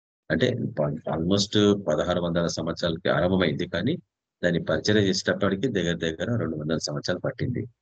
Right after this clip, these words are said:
ఇప్పుడు నాలుగు వందల సంవత్సరాలు ప్రపంచమంతటా విస్తరించింది. ప్రతి సంఘాన్ని అది పులుపు చేసి పడేసింది అన్నట్టు. కాబట్టి ముద్దంతా పులిసిపోయింది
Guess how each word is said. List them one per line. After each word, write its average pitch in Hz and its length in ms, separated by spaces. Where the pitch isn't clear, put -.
ఇప్పుడు 110 260
నాలుగు 80 260
వందల 78 160
సంవత్సరాలు 80 580
ప్రపంచమంతటా 76 720
విస్తరించింది. 73 800
ప్రతి 101 340
సంఘాన్ని 90 640
అది 73 380
పులుపు 85 220
చేసి 76 300
పడేసింది 60 420
అన్నట్టు. 57 300
కాబట్టి - 680
ముద్దంతా 85 540
పులిసిపోయింది 76 720